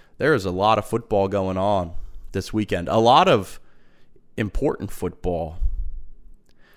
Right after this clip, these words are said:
In the N C double A world, my heart goes out to Florida State. Florida State lost their starting quarterback last week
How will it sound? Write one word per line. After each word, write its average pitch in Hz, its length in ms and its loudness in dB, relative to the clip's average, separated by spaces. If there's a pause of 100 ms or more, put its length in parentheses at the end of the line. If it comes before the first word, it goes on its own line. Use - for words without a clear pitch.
(1400)
In 127 120 0
the 127 120 4
N 143 140 6
C 135 160 -4
double 110 320 4
A 139 120 6
world, 104 580 4 (720)
my 117 120 6
heart 202 240 10
goes 160 220 6
out 131 220 8
to 107 40 -6
Florida 101 340 -6
State. - 360 -8 (880)
Florida 160 300 6
State 135 320 6
lost 120 320 6
their 117 120 4
starting 120 380 6
quarterback 98 760 0 (140)
last 98 460 2
week 101 440 -2